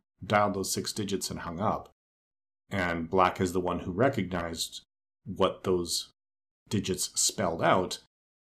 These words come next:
back in the days when phones were mounted on walls and didn't actually have keyboards.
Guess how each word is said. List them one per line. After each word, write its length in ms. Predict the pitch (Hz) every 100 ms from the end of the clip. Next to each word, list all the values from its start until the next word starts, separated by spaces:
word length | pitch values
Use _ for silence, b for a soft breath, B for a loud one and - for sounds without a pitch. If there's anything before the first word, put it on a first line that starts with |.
| -
back 200 | 92 104
in 80 |
the 60 | 92
days 380 | 82 87 85 -
when 380 | 90 85 80 - _ _ _ _
phones 460 | - 110 90 85 80
were 320 | 87 80 78 _
mounted 360 | 92 87 - 92
on 240 | 85 82
walls 460 | 98 117 82 87 82
and 220 | 82 82
didn't 260 | 87 87 80
actually 320 | 78 - 95
have 220 | 73 -
keyboards. 680 | - 123 117 62 - - -